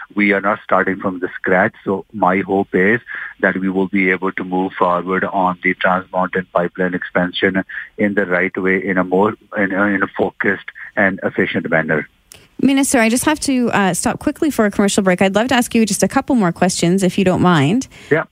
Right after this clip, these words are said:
Speaker 2: Okay, it's, uh, five forty-nine. We'll be right back in just a moment. We'll continue this conversation. It is three fifty-one. I'm in for Joe McFarland. My name is Jody Hughes, and we're just chatting with the Minister of Natural Resources, Amarjeet Sohi. Thank you so much for sticking around, Minister.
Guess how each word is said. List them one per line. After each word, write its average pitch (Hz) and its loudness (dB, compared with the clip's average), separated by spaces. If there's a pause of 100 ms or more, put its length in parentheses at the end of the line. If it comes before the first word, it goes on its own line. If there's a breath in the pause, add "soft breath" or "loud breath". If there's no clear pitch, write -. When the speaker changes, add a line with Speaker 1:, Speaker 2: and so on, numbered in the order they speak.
(120)
Speaker 2:
Okay, 214 0
it's, - -2
uh, 180 4
five 294 0
forty-nine. 220 2
We'll 196 2
be 185 2
right 226 0
back 214 0
in 196 0
just 185 0
a 175 4
moment. 165 2
We'll 151 0
continue 160 2
this 143 -2
conversation. - 0 (560)
It 269 2
is 220 0
three 208 0
fifty-one. 202 2
I'm 196 2
in 190 2
for 180 0
Joe 180 0
McFarland. 180 2
My 196 2
name 170 2
is 165 2
Jody 180 0
Hughes, 262 0
and 294 4
we're 302 2
just 370 0
chatting 302 4
with 262 4
the 233 0
Minister 247 0
of 202 0
Natural 196 2
Resources, 214 0
Amarjeet 190 0
Sohi. 247 0
Thank 220 2
you 214 2
so 190 2
much 185 2
for - 0
sticking 185 0
around, 170 2
Minister. 202 0